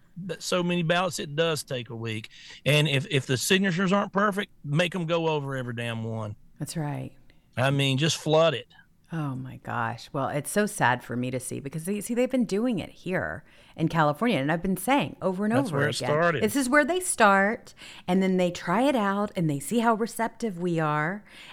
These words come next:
Speaker 2: and then they, once they're successful in it, then they go to the rest of the country. And I've been telling
Speaker 1: And,
Speaker 2: this
Speaker 1: and it's on-,
Speaker 2: story
Speaker 1: it,
Speaker 2: over
Speaker 1: look,
Speaker 2: and
Speaker 1: they,
Speaker 2: over again.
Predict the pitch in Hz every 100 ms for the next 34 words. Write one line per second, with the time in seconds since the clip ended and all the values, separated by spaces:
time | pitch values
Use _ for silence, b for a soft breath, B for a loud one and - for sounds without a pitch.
0 | B 165 165 170 170 165 147 - _ _
1 | - 123 - 165 156 156 175 - 151 143
2 | - 143 135 127 175 - B B 220 269
3 | 330 214 185 208 185 165 - 180 214 285
4 | 320 - - - 135 135 135 135 139 147
5 | 156 170 185 196 131 143 160 214 240 160
6 | 160 170 - 147 - 202 180 233 - 104
7 | 73 -